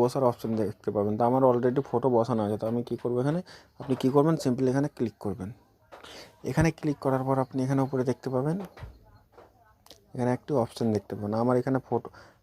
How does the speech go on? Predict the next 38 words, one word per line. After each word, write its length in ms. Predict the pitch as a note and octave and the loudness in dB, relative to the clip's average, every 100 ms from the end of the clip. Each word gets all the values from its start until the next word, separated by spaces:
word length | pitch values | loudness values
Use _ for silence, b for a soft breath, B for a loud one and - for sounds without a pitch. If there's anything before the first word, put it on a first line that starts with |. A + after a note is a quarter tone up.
| A#2 | -2
আমার 140 | A#2 B2 | 2 4
এখানে 180 | C3+ C3 | 2 2
ফটো 200 | B2+ A#2+ B2 | 0 0 2
বসানো 320 | A#2 - B2+ B2+ | 2 2 0 2
আছে 120 | B2 C3 | 2 0
বলে 140 | C#3+ C#3 | 0 -2
ফটো 160 | A2+ A2 | 0 2
দেখাচ্ছে। 240 | G#2+ G#2+ A#2 | 2 0 -2
আপনাদের 220 | A#2+ A#2+ B2 | 0 0 0
ফটো 200 | - A#2+ C3 | -4 -2 4
না 60 | A2+ G#2 | 4 6
বসানো 240 | A2+ B2 A#2 | 4 2 -2
থাকলে 160 | A2+ C3+ | 0 -2
এখানে 180 | C3 E3 G3+ B B - - | -4 -8 -10 B B -14 0
প্লেন 240 | B2+ C#3 B2 | 4 6 6
দেখাবে। 240 | G#2 G2+ G#2 | 4 2 0
তো 40 | G#2+ | -2
এখানে 160 | A#2 B2+ | -2 -2
আপনি 140 | B2+ C3 | -4 -6
কী 80 | B2+ B2 | -6 -4
করবেন? 200 | C3 C#3 C3 | -4 -2 -2
simply 260 | A#2 B2+ B2 | -2 0 0
আপনি 100 | B2+ B2+ | 0 0
এখানে 160 | B2 A#2+ | 0 -2
দেখতে 160 | A#2 - | -4 -2
পাচ্ছেন 280 | B2+ - E3+ E3+ - | -2 -2 -6 -6 -4
ক্যামেরার 380 | A#2+ A2+ A2+ A2 G2+ | -2 0 2 2 0
অপশন, 200 | - G#2+ A2+ | -2 -4 -4
আপনি 120 | B2+ B2 C#3 | -2 -2 -4
এখানে 220 | B2+ C3 D3+ - | -2 0 0 -4
ক্লিক 220 | - G#2+ - - | -2 -2 -2 -2
করবেন। 200 | G2 G#2 | 0 0
তো 20 | G#2+ | -2
আমি 80 | A2+ | -2
এখানে 160 | B2+ C#3+ - | -2 -6 -6
ক্লিক 200 | G#2+ - | -6 -4
করে 140 | - G2+ | -6 -4
দিলাম। 180 | G#2+ A2 | -4 -8